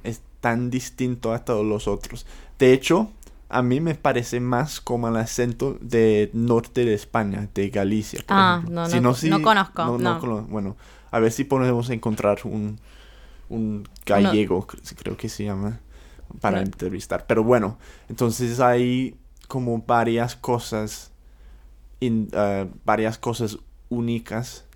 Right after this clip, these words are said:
Speaker 1: de, de Argentina, como por ejemplo vos.
Speaker 2: Sí, nosotros usamos el vos en vez del tú.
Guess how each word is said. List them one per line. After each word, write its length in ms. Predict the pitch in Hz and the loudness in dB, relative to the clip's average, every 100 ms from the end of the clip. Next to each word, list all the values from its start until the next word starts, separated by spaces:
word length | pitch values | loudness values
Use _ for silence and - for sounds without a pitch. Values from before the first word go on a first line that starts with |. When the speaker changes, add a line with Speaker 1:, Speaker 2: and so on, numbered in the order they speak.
| - | -16
Speaker 1:
de, 580 | 123 101 101 98 95 98 | -6 -4 -2 -2 -4 -4
de 80 | 90 | -6
Argentina, 580 | - 92 - 120 101 - - | -6 -8 -4 -4 -4 -10 -8
como 360 | 101 95 104 | -4 -4 -4
por 160 | - 110 | -6 -6
ejemplo 340 | 113 104 101 - | -6 -6 -8 2
vos. 440 | 143 170 - - - - - - - - | 2 2 -6 -16 -20 -20 -20 -20 -18 -16
Speaker 2:
Sí, 280 | - - 208 | -10 0 2
nosotros 360 | 185 180 208 208 | 2 0 -2 0
usamos 300 | 202 196 202 | 0 2 2
el 100 | 175 | 0
vos 500 | 175 220 262 - - _ _ | 4 6 4 0 -14 _ _
en 200 | - 175 | -6 -4
vez 140 | 175 180 | -4 -2
del 240 | 175 165 | -4 -4
tú. 340 | - 240 254 | -4 -2 -2